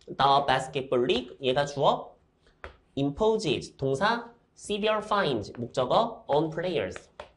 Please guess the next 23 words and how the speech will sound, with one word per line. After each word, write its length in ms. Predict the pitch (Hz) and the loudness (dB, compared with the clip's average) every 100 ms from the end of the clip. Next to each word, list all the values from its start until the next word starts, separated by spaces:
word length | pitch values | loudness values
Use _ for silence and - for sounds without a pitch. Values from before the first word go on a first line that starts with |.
| _ _ _ _ - - _ _ _ _ _ _ | _ _ _ _ -14 -14 _ _ _ _ _ _
"선생님, 320 | - 190 208 | -4 2 2
파인은 400 | 196 226 240 226 | 4 2 4 2
조언 320 | 214 143 175 185 | 2 2 2 2
아니에요?" 320 | 123 127 131 | 0 -2 -2
이러면 220 | 117 120 | -4 -6
안 120 | 95 | -8
돼. 200 | 104 110 151 | -6 -6 -4
이거 140 | 110 | -6
지금 160 | 104 101 | -6 -8
목적어라서 540 | 98 147 135 117 113 | -6 -4 -2 -2 -4
이거 120 | 110 | -6
벌금이다. 680 | - - 117 131 117 120 185 - _ _ - | -6 -4 -4 -4 -6 -6 -8 -12 _ _ -2
그래서 480 | 160 160 160 160 | 0 4 4 4
그 640 | 160 156 156 147 127 - - | 2 4 6 6 2 -4 -10
바스켓볼 480 | - 139 - 185 165 | -6 -6 -4 -2 0
리그가 600 | 120 110 120 180 95 80 - _ _ _ _ _ _ - | 0 -2 0 0 -2 -10 -18 _ _ _ _ _ _ -6
우리나라로 500 | 127 156 143 131 131 | 0 2 4 2 0
치면 240 | - 123 | -2 -4
케이비엘 400 | 127 233 220 190 | -2 -4 -2 -2
같은 240 | 156 - 127 | -2 -4 -4
거 80 | |
얘기하는 240 | 104 104 90 | -4 -4 -6
거지. 300 | 90 - | -8 -12